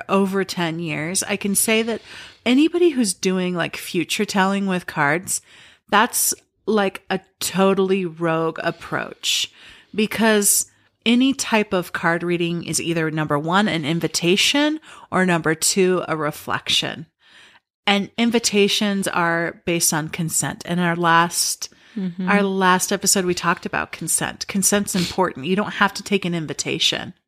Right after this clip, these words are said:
Speaker 1: just because it's offered. And again, with reflection, it depends on what's going on internally, if there's anything to reflect or not. So
Speaker 2: Yeah.
Speaker 1: really, cards are just a tool to connect to what's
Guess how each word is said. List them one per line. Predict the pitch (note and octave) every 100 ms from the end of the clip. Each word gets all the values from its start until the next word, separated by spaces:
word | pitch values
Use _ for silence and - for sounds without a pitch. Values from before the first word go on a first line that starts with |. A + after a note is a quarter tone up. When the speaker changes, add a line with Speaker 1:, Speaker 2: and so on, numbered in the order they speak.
| _ _ _ _ _
Speaker 1:
just | F3+ F3 -
because | F3 E3+
it's | D#3 -
offered. | D#3 D#3 - C#3+ F3 _ - - - _ _ F#3+
And | G3 F#3+ F3 F3+
again, | A3 A3 G#3+ G3+
with | F#3+ -
reflection, | F3+ - B3+ C#4 - - G2+ - _ _ _ -
it | A3+ A#3
depends | A3+ G#3+ A#3+ A#3+
on | G3+ A3 G#3+ -
what's | G3 G#3 -
going | G#3 G3+
on | F#3+ F3+
internally, | F3 - A3 G#3 C#3+ C#3+
if | -
there's | F3 E3+
anything | E3+ E3+ F3+ F3
to | -
reflect | E3 - A3 B3+ -
or | B2+
not. | B2+ - - _ _ - - _ _ _
So | - - G3 F#3 F#3
Speaker 2:
Yeah. | F3+ F3+ F3+ _ _ _
Speaker 1:
really, | - G3 B3 C#4+ B3+ G3 F3+ F3+ _ -
cards | - A#3 A#3+
are | B3
just | G#3+ G3+ F#3
a |
tool | F3 - - A#3+ F3+ E3 E3+ - - _
to | -
connect | G3+ G3+ G3+ F#3+ - -
to | G3
what's | F3+